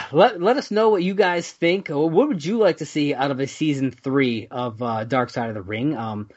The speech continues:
have you watched seasons one and two? What have been your favorite episodes?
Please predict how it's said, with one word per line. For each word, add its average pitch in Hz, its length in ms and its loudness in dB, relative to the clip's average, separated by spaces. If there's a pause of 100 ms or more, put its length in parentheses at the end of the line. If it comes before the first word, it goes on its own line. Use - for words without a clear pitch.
(140)
have 123 200 0
you 135 140 2
watched 135 500 2
seasons 165 360 2
one 156 120 2
and 147 100 -2
two? 196 160 0
What 180 200 4
have 185 160 4
been 180 200 2
your 175 180 4
favorite 156 500 2 (400)
episodes? 135 640 -2